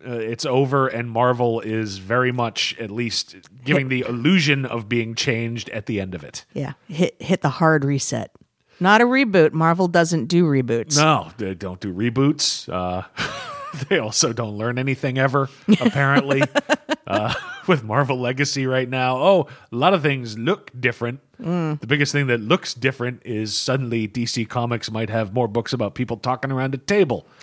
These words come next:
Speaker 2: Yep.
Speaker 1: Starting with Action Comics
Speaker 2: <laughs>
Speaker 1: one thousand, which I'm looking forward to.
Speaker 2: Yes. Is that
Speaker 1: Uh,
Speaker 2: under an anticipated note for you?
Speaker 1: Uh, it is not, but it's anticipated.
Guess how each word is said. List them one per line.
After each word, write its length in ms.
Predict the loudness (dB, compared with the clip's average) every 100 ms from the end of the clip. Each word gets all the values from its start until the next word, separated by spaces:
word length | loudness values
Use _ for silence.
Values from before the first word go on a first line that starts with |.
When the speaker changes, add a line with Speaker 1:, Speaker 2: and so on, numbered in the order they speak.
| -12
Speaker 2:
Yep. 340 | -2 4 4 4
Speaker 1:
Starting 400 | 2 2 2 0
with 100 | -2
Action 300 | -4 -2 -2
Comics 340 | 4 4 4 -2
Speaker 2:
<laughs> 20 |
Speaker 1:
one 160 | -4
thousand, 460 | -4 -6 -6 -10 -14 _ _
which 180 | -4 -2
I'm 120 | -2
looking 280 | -2 -2 -2
forward 440 | -2 -2 0 0 0
to. 240 | 0 0
Speaker 2:
Yes. 540 | 4 4 4 -2 -6 -8 -12 -14 -18 -20 -20 -10
Is 80 | 0
that 160 | 4
Speaker 1:
Uh, 40 | 4
Speaker 2:
under 320 | 6 6 6 2
an 180 | 2 0
anticipated 800 | 0 0 -2 -4 -4 -2 -2 -2
note 200 | -4 -4
for 100 | -4
you? 200 | -4 -4 -8 _
Speaker 1:
Uh, 400 | 2 6 8 6
it 220 | 4 2 6
is 240 | 6 4
not, 400 | 4 6 4 2
but 140 | 0
it's 120 | 0 0
anticipated. 840 | 0 0 -2 -2 -2 -2 -2 -6